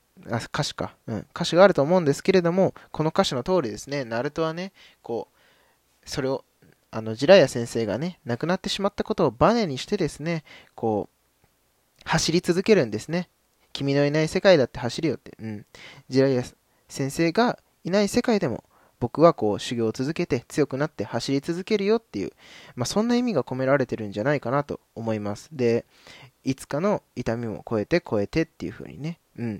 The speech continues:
この痛みっていうのはね、こう、敵のペインともね、かけられてたりしてね。あの、まあ、歌詞の内容としてもですね、こう、ペイン編にこう、ふさわしいような曲だったりしますね。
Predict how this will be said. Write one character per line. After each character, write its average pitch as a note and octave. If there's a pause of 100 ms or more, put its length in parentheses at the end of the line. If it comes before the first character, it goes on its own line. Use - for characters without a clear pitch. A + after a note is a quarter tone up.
こ C3
の -
痛 F#3
み G3+
っ -
て -
い A2
う -
の G2+
は A2+
ね、 E3+ (200)
こ A2
う、 -
敵 -
の A#2
ペ -
イ F#3
ン D3
と A#2
も G2+
ね、 A2+
か -
け B2+
ら B2
れ A2
て A#2+
た F#2
り G2+
し -
て G#2
ね。 C#3 (480)
あ G#2+
の、 G2 (240)
ま D#3+
あ、 - (1080)
歌 F3+
詞 D3
の A#2
内 C#3+
容 F3
と F#3
し -
て -
も F#3+
で A#2+
す -
ね、 C3
こ -
う、 -
ペ C3
イ C#3+
ン C#3+
編 C3+
に C3
こ A#2+
う、 - (120)
ふ -
さ F3
わ F#3
し -
い -
よ A#2
う F#2
な F2+ (400)
曲 -
だ B2
っ -
た G#2
り A2
し -
ま A2+
す -
ね。 D3+